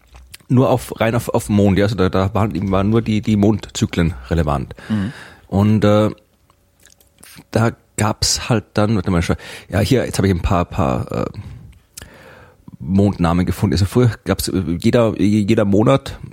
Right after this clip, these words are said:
Speaker 1: nach heutigem Monat hat ungefähr so, äh, vier Vollmonde, nicht immer. Mal sind's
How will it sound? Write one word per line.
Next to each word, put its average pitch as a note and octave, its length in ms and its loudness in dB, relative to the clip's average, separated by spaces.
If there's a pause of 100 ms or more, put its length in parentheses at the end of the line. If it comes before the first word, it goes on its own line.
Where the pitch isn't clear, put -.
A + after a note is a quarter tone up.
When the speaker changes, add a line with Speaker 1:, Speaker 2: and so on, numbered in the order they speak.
(100)
Speaker 1:
nach - 420 -6
heutigem G#2 300 2
Monat F#2 320 2
hat - 120 -4
ungefähr G2 540 2
so, F#2 380 2 (400)
äh, F#2 240 4 (560)
vier G2+ 340 0
Vollmonde, E2+ 560 0
nicht D#2 160 -2
immer. F2 220 2
Mal B1 260 0
sind's - 220 -6